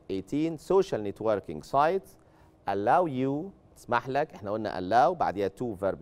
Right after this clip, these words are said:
stem، يبقى to send. Number nineteen، "We can use mobile phones to money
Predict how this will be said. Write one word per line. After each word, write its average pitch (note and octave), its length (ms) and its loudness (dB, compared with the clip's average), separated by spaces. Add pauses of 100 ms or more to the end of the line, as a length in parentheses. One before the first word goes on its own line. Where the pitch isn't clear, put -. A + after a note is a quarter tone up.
(120)
stem، D3 200 0 (140)
يبقى F2+ 240 -6 (120)
to A#2+ 260 -2 (200)
send. D#3 380 -4 (560)
Number C3 200 0
nineteen، G#2 560 -4 (240)
"We F2 160 -6 (100)
can D3+ 160 2 (160)
use A2+ 140 -2
mobile G2+ 400 2 (100)
phones E2+ 280 -4 (200)
to E3 280 0 (340)
money C3+ 400 -2